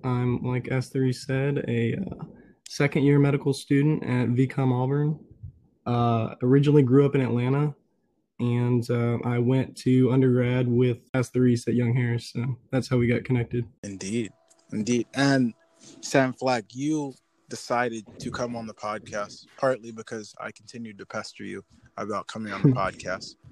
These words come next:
Speaker 2: We talk at least every, every two weeks, you know, a fortnightly text or two, um, is exchanged. I wanted you to come on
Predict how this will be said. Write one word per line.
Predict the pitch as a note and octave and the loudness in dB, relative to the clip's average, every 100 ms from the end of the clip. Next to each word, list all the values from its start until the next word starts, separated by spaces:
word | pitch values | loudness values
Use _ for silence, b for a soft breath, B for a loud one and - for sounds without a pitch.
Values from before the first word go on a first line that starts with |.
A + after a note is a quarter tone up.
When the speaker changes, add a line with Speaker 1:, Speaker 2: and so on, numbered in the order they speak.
| - - | -20 -10
Speaker 2:
We | C3+ F#3+ | -4 -2
talk | A3 - C#3+ C3 - - _ C#3 | -2 2 4 4 -2 -20 _ -6
at | B2+ | -6
least | C3+ D3+ E3+ - - | -4 -8 -8 -12 -4
every, | C#3 C3 C3+ B2+ B2 | -4 -4 -6 -6 -4
every | A#2+ B2 B2+ A#2+ A2 | -6 -6 -8 -8 -10
two | - C3+ | -8 -8
weeks, | A#2+ C3 D3 - - - _ _ _ _ _ | -6 -8 -10 -18 -20 -20 _ _ _ _ _
you | A#2 | -16
know, | A2 G2 F2+ - | -14 -12 -14 -16
a | |
fortnightly | - D3+ C#3 - C3 C3 - A#2+ | -4 2 2 2 -2 -2 -6 -12
text | - C#3 - - | -8 -8 -8 -12
or | B2 | -14
two, | - C3 C3 C#3 _ _ _ _ | -12 -12 -12 -14 _ _ _ _
um, | A2 G#2+ G#2 | -16 -14 -14
is | A2 | -16
exchanged. | G#2+ - - A2+ A#2 B2 - - | -16 -16 -10 -10 -10 -14 -18 -10
I | C3 F3 | -2 -2
wanted | E3+ C#3+ C#3+ C#3 C#3 B2+ | -2 -6 -10 -12 -16 -16
you | A#2 | -14
to | |
come | - B2 A#2 | -14 -12 -12
on | G#2 G#2+ B2+ | -14 -16 -18